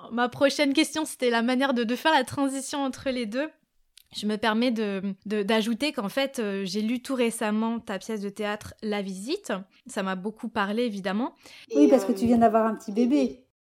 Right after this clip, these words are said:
Speaker 1: c'est ça, et je me suis dit, mais ça, c'est un, c'est un grand texte, euh, sur la maternité.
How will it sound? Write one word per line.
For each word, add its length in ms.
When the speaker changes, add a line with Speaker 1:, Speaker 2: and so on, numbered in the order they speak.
Speaker 1:
c'est 240
ça, 280
et 40
je 100
me 100
suis 240
dit, 220
mais 220
ça, 200
c'est 140
un, 220
c'est 280
un 200
grand 320
texte, 480
euh, 140
sur 180
la 80
maternité. 760